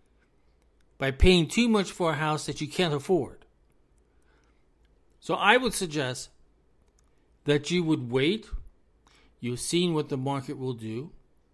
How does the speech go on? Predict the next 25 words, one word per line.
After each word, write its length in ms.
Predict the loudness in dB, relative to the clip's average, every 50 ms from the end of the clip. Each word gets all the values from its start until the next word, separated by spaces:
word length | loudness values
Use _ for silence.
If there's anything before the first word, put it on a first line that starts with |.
| _ _ _ _ _ _ _ _ _ -20 _ _ _ _ -2
If 220 | 0 0 2 4
it 280 | 4 2 2 2 -2 -10
hits 480 | 0 4 6 6 6 4 2 -14 -16 -18 -10 -4
a, 320 | 0 2 2 4 2 2 0 -2 -6
a 80 | -10 -12
good 460 | -10 0 2 4 4 4 4 0 -6
point 280 | -2 0 0 0 0 -2
where 120 | -4 -4
you 180 | -4 -4 -4 -6
feel 280 | -4 0 0 0 0
comfortable 880 | 0 -4 -6 -2 0 0 0 0 0 -2 -2 0 2 2 2 2 0 -4 -14 -20 -20 -20 _ -4
with 160 | -2 -2 0
that 220 | 0 -2 -2 -2 0
dollar 260 | 0 2 2 2 2
amount 400 | 0 -2 -2 -4 -4 -6 -8 -14 -12
of 100 | -12 -12
spending 680 | -12 -12 -8 -6 -4 -4 -4 -4 -4 -4 -6 -8 -10 -14 _ _ _ _ _ -4
on 160 | -4 -2 -2
a 60 | -2
house, 600 | -2 0 2 2 4 2 2 -2 -6 -8 -12 -14 -18 -20 -20 _ _ _ _ _ _ _ _ _ _ _ _
then 200 | 2 2 2 4
go 140 | 4 2 2
ahead 220 | 2 2 0 0 -2
and 100 | 0 0
buy. 360 | 0 0 0 -2 -4 -6